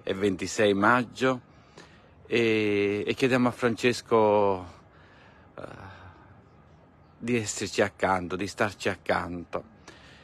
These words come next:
e di farci in questo periodo dove il rumore, il fragore delle armi, delle guerre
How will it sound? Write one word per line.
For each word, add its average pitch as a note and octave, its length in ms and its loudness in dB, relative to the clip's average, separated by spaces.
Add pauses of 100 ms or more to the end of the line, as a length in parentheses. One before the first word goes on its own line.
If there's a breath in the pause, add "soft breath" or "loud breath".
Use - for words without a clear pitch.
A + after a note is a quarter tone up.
(280 loud breath)
e A#2 140 2
di A2 120 -2
farci A2+ 480 -2
in G2+ 80 0
questo G2 340 -4
periodo G2+ 440 0
dove F#2+ 640 2
il F#2 120 -6
rumore, G2 840 2 (600 soft breath)
il G2+ 120 -8
fragore G2+ 680 4
delle F#2 280 2
armi, F#2+ 480 2
delle F#2 240 0
guerre G2 720 0